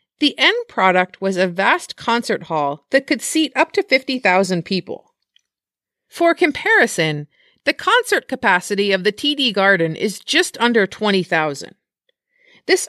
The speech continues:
enormous edifice stood on land that was newly filled in the Back Bay and not yet auctioned off as building lots. It was built for a grand national peace jubilee held in June of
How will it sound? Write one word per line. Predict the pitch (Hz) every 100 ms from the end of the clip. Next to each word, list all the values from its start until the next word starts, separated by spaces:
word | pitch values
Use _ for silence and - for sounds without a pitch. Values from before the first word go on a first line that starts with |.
| 277
enormous | 269 247 277 320 330 320 -
edifice | 214 226 220 175 -
stood | - 294
on | 339 302
land | 214 202 196 190
that | 180
was | 175 180 185
newly | 247 311 311
filled | 262 233 214
in | 202
the |
Back | 185 170 165 -
Bay | 170 170 -
and | 214 214
not | 269 349 -
yet | 262 254
auctioned | - 214 220 - 196
off | 208 202
as | 170 160
building | - 277 208 151
lots. | 143 - _ - - _ _ _ _ _ _ -
It | 247
was | 302 247
built | 214 330 453
for | - 294
a | 226
grand | 208 190 226 277 370 349
national | 240 226 262 277 240
peace | 220 - 277 277
jubilee | - 175 165 160 156 156 - _ -
held | 320 370
in | 427 370
June | 202 226 233 190
of | 175